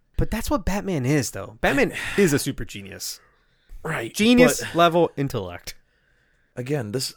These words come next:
Speaker 2: this Batman, how old is this Batman? Like, twenty?
Speaker 1: I think he's twenty-eight.
Speaker 2: Twenty-eight? Is he, like, my age?
Speaker 1: Are you twenty-eight?
Speaker 2: I am.
Speaker 1: Well, then yes.
Speaker 2: Well, I mean, like
Speaker 1: <laughs> The, Robert Pattinson's, like, thirty-something.
Speaker 2: Okay,
Speaker 1: But,
Speaker 2: uh, that kinda tracks. Okay.
Speaker 1: uh, yeah,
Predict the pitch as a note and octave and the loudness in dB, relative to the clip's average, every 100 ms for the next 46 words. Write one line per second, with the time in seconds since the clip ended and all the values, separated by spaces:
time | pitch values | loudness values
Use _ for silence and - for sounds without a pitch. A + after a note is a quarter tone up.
0 | _ C#3 B2+ - C#3+ D3 D3+ E3+ F3 E3 | _ -10 -6 -4 -4 -6 -4 0 2 2
1 | B2 G#2+ A#2 A2+ F#2+ E2 - - B2+ C#3+ | 2 0 0 0 -4 -8 -4 -2 -2 -6
2 | C#3 - F#2+ C3 D3+ - A#2+ G#2 G2 G2 | -8 -14 -6 -2 -2 -2 -2 -4 -8 -10
3 | _ _ - - B2+ C3 C3+ - A#2+ D#3+ | _ _ -20 -4 -2 0 -4 -2 0 4
4 | E3+ - _ A#2 D3+ C4+ C#4+ - - _ | 2 0 _ -6 -4 -4 -6 -10 -20 _
5 | _ _ _ - A2 G#2 - D3 D3+ F#3 | _ _ _ -8 -4 -4 -2 -2 2 0
6 | C4+ - F#2+ A2 C3 F2+ - A2 G2+ G2+ | 0 -6 -8 -6 -8 -10 -8 -6 -2 0
7 | C#3+ - - - C3+ D#3 E3 E3+ D#3 - | 0 -2 -8 0 4 4 4 2 0 -2
8 | - - _ - E3 G#3+ D4 - G#3+ G3+ | -12 -20 _ 0 6 6 4 0 0 0
9 | G3 E3+ C#3 - C3+ B2+ A2 - A#2 B2 | -2 0 -2 0 0 0 -4 -4 -4 -2
10 | D#3+ F3 - - C#3+ A2+ D#3+ E3 F#3+ F#3 | -2 -2 0 2 2 4 6 6 4 2
11 | E3 C#3 G2+ F2 - - A#2+ D#3+ D3+ C3+ | 0 -6 -4 -6 -6 -10 0 4 4 6